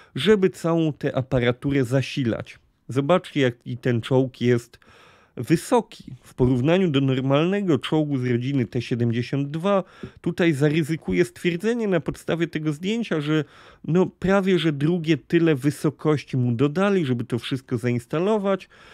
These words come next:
Przy czym, e, piszą niektórzy, że to faktycznie do pewnego momentu działało nawet nieźle i że te drony dookoła miały duże problemy, żeby latać. Natomiast ostatecznie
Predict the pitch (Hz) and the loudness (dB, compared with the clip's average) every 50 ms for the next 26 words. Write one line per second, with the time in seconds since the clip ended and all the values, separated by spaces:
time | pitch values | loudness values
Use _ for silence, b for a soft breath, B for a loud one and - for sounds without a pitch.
0 | B B B B B - - - - - 247 247 - - - 233 233 226 208 - | B B B B B -12 -10 -8 -2 -2 -2 -2 -2 -2 -2 0 0 0 -2 -4
1 | - _ _ _ _ _ _ _ _ _ _ _ _ _ _ _ - - 123 117 | -8 _ _ _ _ _ _ _ _ _ _ _ _ _ _ _ -4 0 0 0
2 | 104 - - 147 170 - - 175 156 147 143 139 123 - - 160 151 151 147 135 | 0 -2 -6 -4 -2 0 0 2 2 4 4 2 2 2 0 0 2 2 2 2
3 | 139 127 - 131 - - 135 123 - - 160 165 - - - 135 117 117 110 - | 0 0 -2 -4 0 0 0 0 0 0 0 0 0 0 0 0 2 2 0 0
4 | 131 120 117 135 131 127 127 123 123 123 127 131 127 120 - 127 117 117 127 127 | 0 0 2 0 2 2 2 4 4 4 2 2 0 0 -2 -4 0 4 4 4
5 | 127 127 127 123 123 120 117 113 113 113 107 117 117 - - 175 196 226 226 208 | 6 6 6 6 6 4 4 2 2 0 0 0 -2 -4 -2 -2 0 0 0 0
6 | - - 147 127 117 107 - 117 - - 123 113 110 117 120 123 123 123 120 113 | 0 0 2 2 2 0 -2 -6 -6 -4 -6 -4 0 4 4 4 6 4 2 2
7 | 107 113 110 104 104 - - 117 113 110 110 110 107 B B B B B B B | 2 2 2 2 0 -2 -2 0 2 4 4 2 2 B B B B B B B
8 | B - 123 123 131 131 131 131 120 113 120 123 120 127 120 120 - 165 180 190 | B -2 2 4 6 6 6 4 4 2 0 0 2 2 0 0 0 -2 -2 0
9 | 202 220 233 226 220 214 180 185 185 170 175 175 175 170 170 - - 143 135 - | 2 2 2 2 2 0 0 0 0 2 2 2 2 2 0 0 -4 -6 -6 -6
10 | - - 151 175 208 214 214 - 233 233 233 226 214 - - 190 185 - - - | -6 -8 -4 -2 -4 -4 -2 -4 -4 -2 0 -2 -4 -2 -4 -6 -6 -6 -6 -8
11 | 185 185 - - 202 202 - - - 190 180 175 160 | -8 -6 -4 -4 -4 -2 -4 -6 -6 -2 -2 -2 -2